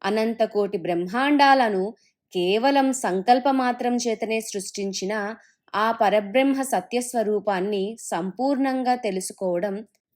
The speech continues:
ఎంతటి వారికైనా సాధ్యం కాదు కదా. ఎందుకంటే పార్వతీ పరమేశ్వరుల పుత్రుడు కదా గణపతి.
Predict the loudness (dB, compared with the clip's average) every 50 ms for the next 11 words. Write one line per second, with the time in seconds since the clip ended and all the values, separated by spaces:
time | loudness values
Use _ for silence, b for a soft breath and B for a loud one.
0 | _ _ -12 -10 -8 -8 -6 -4 -4 -2 0 0 2 2 4 4 2 0 0 -2
1 | -2 -2 -2 -2 -2 -2 -2 -4 -6 -8 -10 -12 -8 -6 -4 -6 -6 -4 -4 -4
2 | -4 -2 -2 -2 -2 0 -2 -2 -4 -4 -4 -4 -6 -8 -10 _ _ _ _ _
3 | _ -10 -8 -6 -6 -4 -2 -2 -2 -2 -2 -2 -2 -2 -2 -6 -10 _ _ _
4 | _ _ _ -4 -2 -2 0 0 0 0 -2 0 0 0 0 2 4 2 2 4
5 | 2 0 0 -2 -2 -2 -2 -2 0 0 0 -2 -2 -8 -10 -6 -6 0 0 2
6 | 2 4 2 4 2 2 0 0 -2 -2 -2 -4 -4 -4 -2 -6 -6 -6 -8